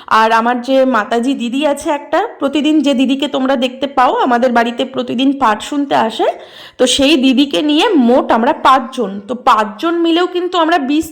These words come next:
পিস সিঙ্গারা খেয়ে শেষ করতে পারবো না। তো ও যখন সিঙ্গারা বানাবেই,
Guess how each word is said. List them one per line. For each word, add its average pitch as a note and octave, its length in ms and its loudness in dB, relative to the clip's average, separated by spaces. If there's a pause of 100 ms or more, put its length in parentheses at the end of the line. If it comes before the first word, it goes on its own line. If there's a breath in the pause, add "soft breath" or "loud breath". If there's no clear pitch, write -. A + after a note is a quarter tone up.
পিস E4 280 0
সিঙ্গারা C#4 340 0 (240)
খেয়ে C4+ 240 -2
শেষ C4 260 -2
করতে B3 280 -6
পারবো G3+ 380 -2
না। G3 280 -8 (640 loud breath)
তো D#4+ 80 4 (160)
ও C4 260 4
যখন E4 260 2
সিঙ্গারা D4+ 460 2
বানাবেই, C#4+ 720 0